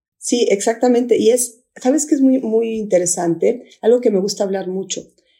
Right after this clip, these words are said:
Los seres humanos desde pequeños tenemos una onda que es que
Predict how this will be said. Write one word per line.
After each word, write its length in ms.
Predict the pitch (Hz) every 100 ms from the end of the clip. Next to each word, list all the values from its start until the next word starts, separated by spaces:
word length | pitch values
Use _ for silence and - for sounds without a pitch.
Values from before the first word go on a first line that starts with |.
| _ _ _ _ _
Los 160 | 220 220
seres 280 | 262 320 262
humanos 360 | 208 202 214
desde 220 | 208 190
pequeños 440 | 185 175 185 190 196
tenemos 420 | 190 180 208 -
una 200 | 196 180
onda 320 | 175 180 196
que 240 | 196 170 175
es 180 | -
que 400 | - 180 196 262